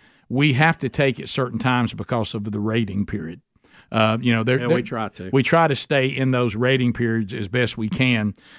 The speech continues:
Speaker 1: Uh, so,
Speaker 2: Or out of 'em.
Speaker 1: Yeah, or out of
Speaker 2: <laughs>
Speaker 1: 'em so that we're on the air while the ratings are happening.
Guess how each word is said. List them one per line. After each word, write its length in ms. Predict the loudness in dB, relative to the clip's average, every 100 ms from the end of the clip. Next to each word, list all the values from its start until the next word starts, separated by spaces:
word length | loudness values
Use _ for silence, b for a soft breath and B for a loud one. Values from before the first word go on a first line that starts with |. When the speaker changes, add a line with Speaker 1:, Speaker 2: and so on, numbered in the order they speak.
| B
Speaker 1:
Uh, 160 | -2 0
so, 180 | 4 6
Speaker 2:
Or 40 |
out 220 | 6 6 2
of 160 | -4
'em. 60 | -2
Speaker 1:
Yeah, 120 | 0
or 160 | 0 2
out 280 | 4 4
of 140 | 4 0
Speaker 2:
<laughs> 0 |
Speaker 1:
'em 140 | -2
so 180 | 0 0
that 120 | 0 -2
we're 160 | -2
on 220 | 2 2
the 80 | 2
air 280 | 2 2 2
while 220 | 2 2
the 120 | 2
ratings 380 | 2 2 0 -2
are 60 | -2
happening. 380 | 0 0 -2